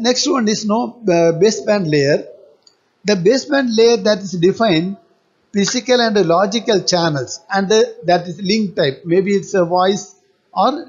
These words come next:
data type. So that specify the various packet formats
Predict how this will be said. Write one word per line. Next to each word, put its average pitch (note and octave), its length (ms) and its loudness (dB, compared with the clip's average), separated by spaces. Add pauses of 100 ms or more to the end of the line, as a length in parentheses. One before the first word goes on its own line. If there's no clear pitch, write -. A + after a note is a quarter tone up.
(120)
data F3 420 0
type. A2+ 340 -6
So G#3 320 2
that G#3+ 240 0
specify A#3+ 440 -4
the A#3 140 2
various G3 480 2
packet E3+ 640 -6
formats D3 460 0